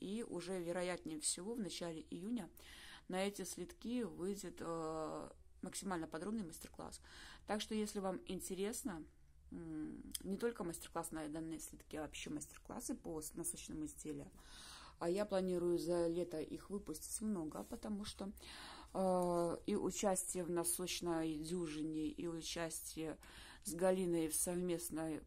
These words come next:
проекте "Не пара", они не пройдут даром. Э, по многим моделям будут записываться мастер-классы, либо же приёмы отдельные, либо же какие-то фрагменты отдельные, провязывания участков каких-то определённых, да.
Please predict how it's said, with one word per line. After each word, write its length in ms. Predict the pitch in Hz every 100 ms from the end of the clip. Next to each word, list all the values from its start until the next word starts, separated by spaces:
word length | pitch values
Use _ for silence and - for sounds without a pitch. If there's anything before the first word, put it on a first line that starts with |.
| -
проекте 580 | 160 160 160 - - 160
"Не 100 | 156
пара", 420 | - 165 156 - - - - -
они 240 | - 190 202
не 140 | 202
пройдут 440 | - 180 170 156 151
даром. 440 | 175 160 202 254 - - - -
Э, 400 | 185 180 175 170 -
по 180 | 190 180
многим 400 | 185 196 170 175
моделям 760 | 175 175 180 170 165 160 160 156
будут 260 | 180 170
записываться 1040 | 170 165 165 - 151 156 - - 160 151 151 - - - - -
мастер-классы, 800 | - 160 - - 185 208 269 -
либо 380 | 185 180 180 175
же 140 | 170
приёмы 580 | 156 170 165 170 220 269
отдельные, 540 | 233 170 170 165 165 160
либо 360 | 180 196 190
же 180 | 175 165
какие-то 380 | 170 - 170 165
фрагменты 600 | - 175 151 165 240 254
отдельные, 600 | 185 156 151 156 156 156 151
провязывания 1040 | 165 156 180 196 208 165 165 156 156 151 -
участков 520 | - - 143 - - - -
каких-то 280 | - - 160
определённых, 600 | - 175 151 151 151 170
да. 180 | 208